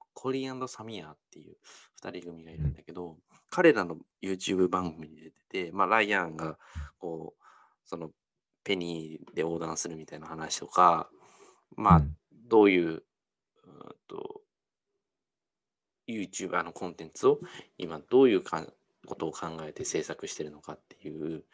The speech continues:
Speaker 1: ような
Speaker 2: うん。
Speaker 1: 話をしていて、なんかリアリズムを大切にしてるみたいな、
Speaker 2: うん。
Speaker 1: いう話があって、 <clears throat>
Speaker 2: リアリズム。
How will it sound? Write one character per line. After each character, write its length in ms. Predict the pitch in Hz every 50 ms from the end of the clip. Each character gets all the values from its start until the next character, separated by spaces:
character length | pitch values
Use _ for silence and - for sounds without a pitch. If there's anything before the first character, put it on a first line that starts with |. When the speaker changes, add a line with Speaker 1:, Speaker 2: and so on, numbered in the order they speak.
| - - - -
Speaker 1:
よ 240 | - - 85 76 73
う 20 |
な 260 | 78 78 76 76 73 - _ _ _ _ - - - -
Speaker 2:
う 40 | 82
ん。 80 | 76 73
Speaker 1:
話 720 | 85 87 85 - - - 85 82 80 80 80 80 80 - -
を 160 | 80 78 76
し 100 | - -
て 120 | - 78
い 100 | 76 76 73
て、 440 | _ - 90 87 82 80 78 76 - _ _ _ _ _ _ _ _ _ _ _
な 60 | -
ん 40 | 95
か 100 | - - - -
リ 180 | - 120 143 175
ア 60 | 185
リ 160 | 196 202 202 180
ズ 140 | 151 120
ム 240 | 85 78 78 78 - _ _ _ _ -
を 100 | - -
大 240 | - - - 82
切 260 | 80 - 82 - - 78
に 140 | 78 78
し 80 | - -
て 100 | - 73
る 80 | - 78
み 100 | 73 -
た 100 | _ _
い 20 | _ _
な、 160 | - 123 151 _ _ _ _ _ _ _ _ _ _ _ _ _ _ _ _ _ _ _ _ _ _ -
Speaker 2:
う 60 | - 85
ん。 720 | 82 82 80 78 76 73 69 69 69 67 67 127 85 80 _ _
Speaker 1:
い 140 | - 92 87
う 140 | 87 85 82
話 500 | - - 85 82 85 80 - - 85 80
が 320 | 76 76 76 73 - - - _ - - - - - - - - - - - - - - - _ _ -
あ 80 | 87 87
っ 100 | - _ _ _ _ _ _ _
て、 440 | - 95 104 104 98 90 78 - - _ -
<clears throat> 760 | - - - - - - - - _ _ _ _ _ _ _
Speaker 2:
リ 180 | - 71 71 73
ア 80 | 78 76
リ 100 | 80 69
ズ 140 | - -
ム。 160 | - - -